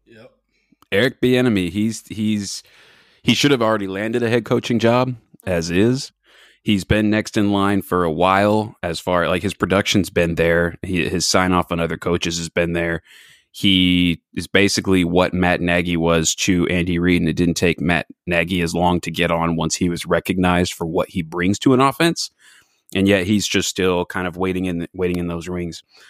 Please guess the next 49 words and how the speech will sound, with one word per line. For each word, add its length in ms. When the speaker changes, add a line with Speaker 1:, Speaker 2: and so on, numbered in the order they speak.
Speaker 2:
I 80
think 160
he'd 140
be 120
able 180
to 80
do 520
a 60
lot 280
with 120
Deshaun 400
Watson. 400
He 100
knows 260
how 140
to 300
use 260
these 200
quarterbacks 520
that 160
are 120
kind 180
of 80
in 60
the 60
mold 240
of, 160
you 100
know, 140
Mahomes, 580
et 80
cetera, 340
and, 120
like, 160
more 200
of 80
the 80
new 240
age 260
offenses, 580
and, 220
and 140
just 180
give 160
him 220
easy 320
stuff 320
while 160
also 560